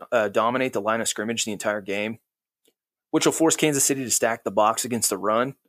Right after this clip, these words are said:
which will give Brees better opportunities to attack in the pass game.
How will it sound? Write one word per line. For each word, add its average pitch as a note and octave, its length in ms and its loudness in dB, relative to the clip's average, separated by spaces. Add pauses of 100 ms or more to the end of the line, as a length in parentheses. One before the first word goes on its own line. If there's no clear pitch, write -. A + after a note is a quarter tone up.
(880)
which A#2 100 -2
will C3 60 0
give B2 140 0
Brees B2+ 400 -2
better A#2 260 4
opportunities A2+ 720 0
to A2 100 -4
attack G#2 380 -2
in G#2+ 60 -4
the G2+ 60 -8
pass G#2+ 300 -2
game. G#2+ 360 -4